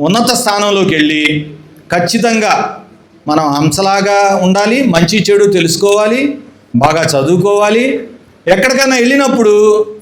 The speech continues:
ఫస్ట్, "ఎ-, ఎవరబ్బాయి ఎవరా నువ్వు?" అని చెప్తారు కదా, "పలానా వాళ్ళ అబ్బాయిని" అని గర్వంగా చెప్పగలగాలి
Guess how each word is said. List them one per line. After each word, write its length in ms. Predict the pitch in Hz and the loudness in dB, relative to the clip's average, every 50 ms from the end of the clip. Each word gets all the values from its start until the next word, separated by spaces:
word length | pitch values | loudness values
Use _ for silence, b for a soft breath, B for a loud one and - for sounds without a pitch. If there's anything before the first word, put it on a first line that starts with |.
| - 202 | -2 0
ఫస్ట్, 260 | 202 196 - - 262 | 0 0 0 0 0
"ఎ-, 540 | 240 220 214 202 - 185 196 208 185 175 180 | 2 2 2 0 0 0 0 2 2 2 2
ఎవరబ్బాయి 420 | 175 196 214 220 190 196 185 165 | 0 0 0 0 0 0 0 0
ఎవరా 120 | 156 156 156 | 0 0 0
నువ్వు?" 220 | 156 156 160 196 | 2 2 2 2
అని 120 | 202 185 | 2 0
చెప్తారు 280 | 170 170 170 175 196 165 | 0 0 0 -2 -2 -2
కదా, 460 | 139 127 131 143 139 - - 135 - - - - - - - - | 0 0 0 0 0 -2 -2 -4 -8 -12 -14 -20 -20 -20 -6 -4
"పలానా 320 | 139 143 156 165 165 160 160 | -2 0 0 0 0 0 0
వాళ్ళ 200 | 160 165 165 165 | 2 2 2 2
అబ్బాయిని" 540 | 156 135 135 147 143 135 131 127 135 - - - | 2 0 0 0 0 0 0 -2 -2 -6 -6 -2
అని 180 | 135 143 143 - 131 | 0 2 2 2 0
గర్వంగా 360 | 135 139 151 170 175 175 165 | 0 0 0 -2 0 0 0
చెప్పగలగాలి 600 | 143 131 117 - 117 110 107 101 101 95 95 | 0 0 0 0 -2 -2 -2 -4 -4 -6 -8